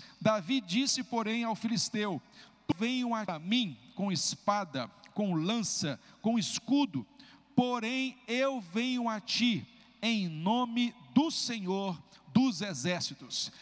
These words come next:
Porém eu venho a ti em nome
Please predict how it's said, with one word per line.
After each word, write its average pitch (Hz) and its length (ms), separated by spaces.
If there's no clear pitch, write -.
Porém 240 600
eu 247 220
venho 240 320
a 214 120
ti 233 420
em 233 160
nome 247 480